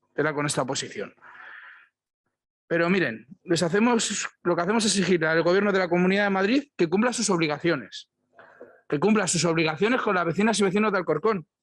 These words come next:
tanto con los proyectos que no han sido ejecutados como con el próximo plan pir. Miren, esto no va de reproches,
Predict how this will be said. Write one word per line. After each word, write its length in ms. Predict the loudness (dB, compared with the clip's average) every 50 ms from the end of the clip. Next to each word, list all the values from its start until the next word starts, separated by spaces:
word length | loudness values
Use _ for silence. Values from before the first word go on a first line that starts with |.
| _ _ _ _ -20 -20 -20 -20 -12 _
tanto 240 | -4 -2 0 0 0
con 100 | 2 2
los 100 | 0 0
proyectos 340 | 0 0 -2 0 0 -2 -2
que 80 | 0 0
no 80 | 0
han 40 | 0
sido 160 | 0 0 0
ejecutados 500 | 0 0 0 2 2 2 2 2 2 2
como 180 | 2 0 0 2
con 140 | 2 0 0
el 60 | 0
próximo 340 | -2 0 0 2 2 0 0
plan 260 | -2 -2 -2 -2 -4
pir. 240 | -4 -6 -6 -8 -10 _ _ _ _ _ _ -20 -20 -20 _ _ _ _ _ _ _ _ _
Miren, 240 | 0 0 2 2 2
esto 180 | 0 0 0 0
no 80 | 2
va 100 | 2 2
de 100 | 2 0
reproches, 680 | 0 -2 -2 -2 -2 -2 -2 -2 -2 -4 -4 -6 -8